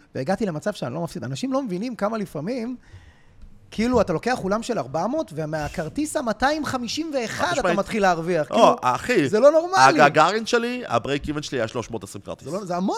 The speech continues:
Speaker 2: הב-,
Speaker 1: כרטיסים.
Speaker 2: הג-, הברייק איבן שלי בגגארין ההוא היה שלוש מאות, זה מקום שמכניס שמונה מאות חמישים.
Speaker 1: Mhm.
Speaker 2: אני לא אגיד לך בכרטיסים היה מעל שלוש מאות עשרים.
Speaker 1: ועכשיו, איך אתה? עבר?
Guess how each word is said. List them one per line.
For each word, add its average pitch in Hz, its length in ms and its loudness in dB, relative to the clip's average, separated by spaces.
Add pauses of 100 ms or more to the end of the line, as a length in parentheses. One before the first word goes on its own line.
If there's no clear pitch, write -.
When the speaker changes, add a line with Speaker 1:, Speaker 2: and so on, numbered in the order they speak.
Speaker 2:
הב-, 127 180 4
Speaker 1:
כרטיסים. 147 200 2
Speaker 2:
הג-, 170 140 4
הברייק 175 320 2
איבן 185 160 -4
שלי 180 140 -2
בגגארין 131 520 0
ההוא 147 180 0
היה 123 100 0
שלוש 123 180 -8
מאות, 104 120 -14 (200)
זה 113 80 -8
מקום 139 180 -2
שמכניס 131 280 -8
שמונה 113 220 -4
מאות 113 140 -6
חמישים. 110 300 -12
Speaker 1:
Mhm. 165 160 -10
Speaker 2:
אני 120 120 -6
לא 160 120 2
אגיד 160 180 -4
לך - 80 -4
בכרטיסים 139 500 -6
היה 143 260 0
מעל 104 180 -6
שלוש - 240 -18
מאות - 100 -20
עשרים. - 200 -20 (200)
Speaker 1:
ועכשיו, 151 380 -4
איך 156 140 -10
אתה? 156 160 -2 (720)
עבר? 254 240 -2